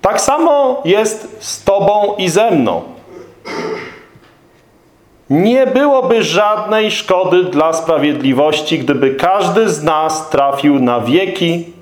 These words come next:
do jeziora ognia i siarki. Sprawiedliwość się tego domaga, aby każdy grzech został osądzony. A każdy grzech, który popełniliśmy,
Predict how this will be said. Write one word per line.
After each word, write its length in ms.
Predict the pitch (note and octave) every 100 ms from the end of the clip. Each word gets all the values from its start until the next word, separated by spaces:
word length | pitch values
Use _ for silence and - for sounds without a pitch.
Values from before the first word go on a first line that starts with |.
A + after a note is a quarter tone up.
| -
do 200 | A#2+ E3
jeziora 540 | F#3 C#3 D#3 D3+ D3
ognia 380 | C#3 B2+ A2+ A#2+
i 80 | A#2
siarki. 420 | - C#3+ B2 - - - - _ _ _ _ - - -
Sprawiedliwość 1200 | - F3 E3+ F3+ F3 F3 G#3+ G#3+ A#3 A#3+ - - - - - _ _ -
się 300 | - E3 D#3+
tego 340 | F#3 F#3 G3
domaga, 580 | F#3 F3+ C4 G#3 A2 E2+ - - - _ _ _ _ _ _ _ _ - -
aby 300 | D3 D3+ E3+
każdy 640 | E3+ F#3 G3+ G#3+ F#3 A#3+
grzech 460 | F#3+ D3 D3 F3 -
został 560 | B2 D#3 - F3 F3 D#3
osądzony. 680 | D#3 E3 E3 G#3+ F#3 G#2+ - - - _ _ _ _ _ _ _ _ _ - -
A 200 | D3 D3
każdy 500 | A3+ C4 A3+ C#4+ B3
grzech, 460 | E3 E3+ G#3+ G#3
który 500 | - F#3+ F3 E3 D3+
popełniliśmy, 1080 | D3+ F3 - B3 B3 A3 F#3+ E3+ - D3 D3+